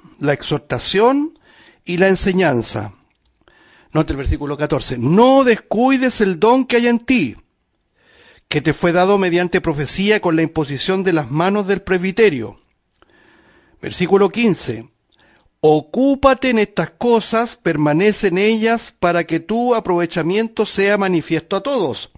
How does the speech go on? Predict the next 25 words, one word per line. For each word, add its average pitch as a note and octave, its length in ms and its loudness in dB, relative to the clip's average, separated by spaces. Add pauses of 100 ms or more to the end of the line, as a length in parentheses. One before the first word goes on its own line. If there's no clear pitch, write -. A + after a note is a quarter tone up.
(540)
Y D3 160 -8
esto F#3 260 -6
sí F3+ 220 -4
que E3 140 -2
es - 180 -4
importantísimo C#3 1120 -6
como C3 240 -10
termina. A#2+ 540 -10 (1160)
Aquí C3 260 -2
hay E3+ 40 4
mucha F#3 260 2
doctrina, F3 440 -2
hermanos. B2 500 -8 (1300)
"Ten B3 420 4
cuidado G#3 800 4
de G#3+ 100 6
ti F#3+ 160 -4
mismo B3+ 720 0
y G3+ 120 -4
de G3+ 120 2
la G3 120 2
doctrina. F3+ 680 0 (800)
Persiste E3+ 560 2
en E3 100 2
ello, A3+ 520 2